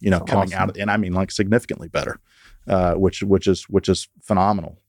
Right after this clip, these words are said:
Speaker 1: As a company, we distribute five percent of our profits each year to our people, um, to our employees. And, and we told them in May, we said, "Look, you know, we're, we're,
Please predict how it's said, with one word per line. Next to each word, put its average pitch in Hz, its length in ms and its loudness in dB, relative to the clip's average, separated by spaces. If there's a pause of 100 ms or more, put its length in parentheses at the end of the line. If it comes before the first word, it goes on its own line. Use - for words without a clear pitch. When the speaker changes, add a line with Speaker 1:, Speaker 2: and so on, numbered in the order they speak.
Speaker 1:
As 95 120 0
a 87 40 -8
company, 104 380 2
we 95 160 4
distribute 92 480 0
five 95 320 0
percent 95 280 -2
of 90 80 0
our 90 80 2
profits 98 560 0 (100)
each 95 220 -2
year 92 280 6
to 95 440 4
our 87 160 2
people, 101 440 2 (500)
um, 92 260 2
to 101 100 2
our 92 80 2
employees. 98 600 4
And, 87 280 2
and 92 140 4
we 107 100 4
told 104 280 2
them 95 200 0
in 92 140 0
May, 90 240 2
we 95 80 0
said, 87 180 -2
"Look, 90 240 2
you 90 80 0
know, 82 80 0
we're, 95 200 2 (120)
we're, 92 120 4